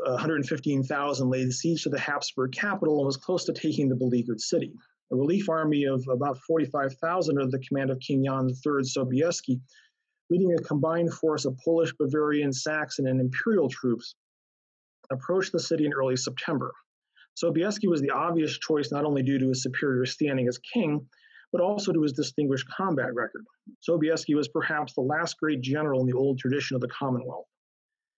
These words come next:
In, in sixteen, in sixteen seventy-two, as Poland faced massive Ottoman invasion and Parliament dithered over how to respond,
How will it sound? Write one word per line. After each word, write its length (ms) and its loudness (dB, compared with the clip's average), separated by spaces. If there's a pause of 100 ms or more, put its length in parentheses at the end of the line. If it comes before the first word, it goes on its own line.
(220)
In, 220 2
in 120 0
sixteen, 520 0 (200)
in 60 -2
sixteen 400 0
seventy-two, 680 2
as 100 0 (100)
Poland 300 2
faced 260 -2
massive 520 -2 (120)
Ottoman 360 0
invasion 520 2 (1080)
and 140 -2
Parliament 420 0
dithered 280 0
over 200 0
how 140 -2
to 60 0
respond, 560 -2